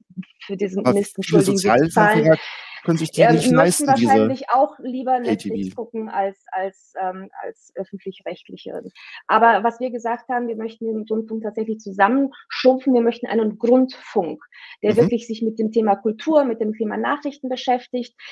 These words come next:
Speaker 1: das aber, der aber nicht finanziert wird von, von den Bürgern, sondern tatsächlich das bisschen, was noch übrig bleibt, was tatsächlich Sinn macht, finanziert wird,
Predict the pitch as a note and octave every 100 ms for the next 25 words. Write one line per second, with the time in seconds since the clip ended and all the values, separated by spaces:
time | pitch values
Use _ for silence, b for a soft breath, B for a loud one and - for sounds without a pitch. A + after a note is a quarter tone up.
0 | B A3 - G#3+ A3 G3+ A3+ G#3 A3+ A#3
1 | - A#3+ A3 B3+ A#3 A3+ A3 - A3+ G#3
2 | G3+ G3+ G#3 G#3 G3 A#3 D4+ D#4 D#4 B
3 | B - A#3+ A#3+ A#3 A3+ A3+ A#3 A3 A3
4 | A#3+ - B3 A#3+ A3 G#3+ G#3+ A3+ C#4 D4+
5 | - C4 B3+ A3+ A3 A3 A3 G#3 F#3+ F3+
6 | C4 C#4+ C#4 B3 B3 - A#3 A3 A#3+ A#3
7 | A#3 A3+